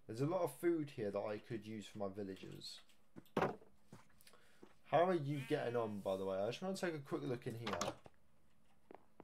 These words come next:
Okay, not too bad, not too bad. Sup, George? How much does, how much food does this? Oh yeah, I forgot.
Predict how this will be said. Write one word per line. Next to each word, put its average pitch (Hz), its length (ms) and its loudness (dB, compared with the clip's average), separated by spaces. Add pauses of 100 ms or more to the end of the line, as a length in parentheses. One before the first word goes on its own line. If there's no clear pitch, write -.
(840)
Okay, 208 680 0
not 247 200 -6
too 190 260 -6
bad, 123 400 2
not 143 140 -2
too - 160 -8
bad. 135 480 2 (560)
Sup, 120 320 2
George? 120 260 -2 (1900)
How 147 80 2
much 160 320 -2
does, 117 240 -6
how 131 260 -2
much 139 220 -2
food 127 180 -2
does 98 380 -2 (100)
this? - 200 2 (260)
Oh 110 80 -2
yeah, 95 120 0
I 92 40 -8 (100)
forgot. 98 320 0